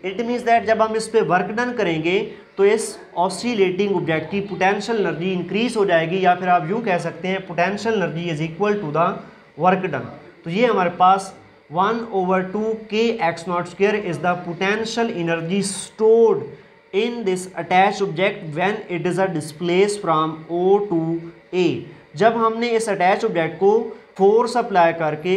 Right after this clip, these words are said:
ओ से ए की तरफ displace करवाया है तो इसके अंदर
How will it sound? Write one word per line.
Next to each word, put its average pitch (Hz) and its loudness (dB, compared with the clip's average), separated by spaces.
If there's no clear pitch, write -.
ओ 190 2
से 214 0
ए 196 6
की 226 -4
तरफ 196 -2
displace 185 0
करवाया 156 2
है 180 2
तो 190 -2
इसके 196 -2
अंदर 180 0